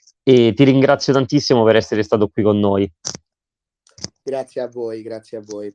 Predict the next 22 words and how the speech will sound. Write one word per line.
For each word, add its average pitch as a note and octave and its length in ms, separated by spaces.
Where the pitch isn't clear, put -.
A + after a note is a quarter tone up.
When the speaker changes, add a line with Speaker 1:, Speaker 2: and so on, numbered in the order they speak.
Speaker 2:
grazie A2 360
a G2+ 40
te, G2 200
anzi. F#2+ 300
Speaker 1:
Ricordo B2+ 840
a B2+ 80
tutti D#3 240
gli D3 40
ascoltatori D#3 680
di G#2+ 360
cronistasportivo B2 1120
punto C3+ 240
it E3+ 380
che A2+ 220
sarà A#2 240
possibile B2 460
risentire A#2 460
l'intervista B2 720
sul G#2 460
canale A#2 420
Cronista A#2+ 460
Sportivo D#3+ 720